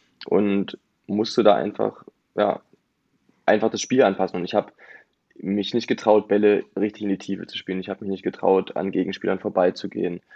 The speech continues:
äh, weil ich halt immer dachte, der ist doch viel schneller als ich. Aber ich habe meinen Vorteil im Kopf, habe ich nicht genutzt,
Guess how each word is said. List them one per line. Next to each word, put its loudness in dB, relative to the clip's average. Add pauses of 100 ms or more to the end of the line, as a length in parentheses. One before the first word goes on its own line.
(200)
äh, -2
weil 6
ich -4
halt 2
immer 0
dachte, 0 (120)
der 6
ist 0
doch -4
viel -4
schneller 0
als -6
ich. -12
Aber 0
ich 2
habe 2
meinen -2 (460)
Vorteil 4
im -2
Kopf, -4
habe -4
ich -14
nicht -10
genutzt, -4